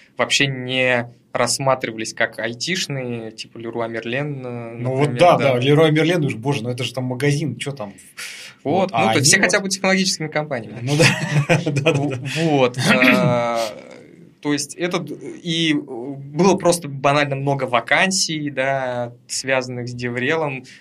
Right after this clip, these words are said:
Speaker 1: а, значит, там, скажем так, и, в общем, направление активно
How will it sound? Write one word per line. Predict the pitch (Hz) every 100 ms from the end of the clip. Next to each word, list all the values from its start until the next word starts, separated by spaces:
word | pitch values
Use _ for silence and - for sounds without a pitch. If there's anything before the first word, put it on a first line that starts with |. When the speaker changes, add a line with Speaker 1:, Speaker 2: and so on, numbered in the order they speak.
| _
Speaker 1:
а, | - 113 110 110 110 110 113 - -
значит, | 117 - - _ 50 -
там, | 50 50 - - - - _ - -
скажем | - 123 120
так, | 120 120 - -
и, | - 127 120 117 113 - - _ _ _ _ _ _ _ _ _ _ _
в | 139
общем, | 139 131 123 _ _
направление | 143 139 131 143 185 151 127 -
активно | - - - 156 147 120